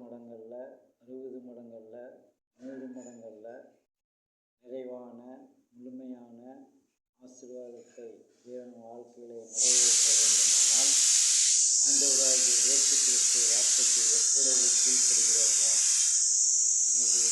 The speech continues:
நூறல்ல, அறுபதல்ல, முப்பதல்ல,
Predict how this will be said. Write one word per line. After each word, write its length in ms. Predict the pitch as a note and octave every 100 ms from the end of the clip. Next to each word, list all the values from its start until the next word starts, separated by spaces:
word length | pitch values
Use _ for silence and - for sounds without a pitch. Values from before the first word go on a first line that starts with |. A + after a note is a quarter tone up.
| -
நூறல்ல, 520 | - - - - - - - - -
அறுபதல்ல, 560 | - - - - - - - - -
முப்பதல்ல, 580 | - - - - -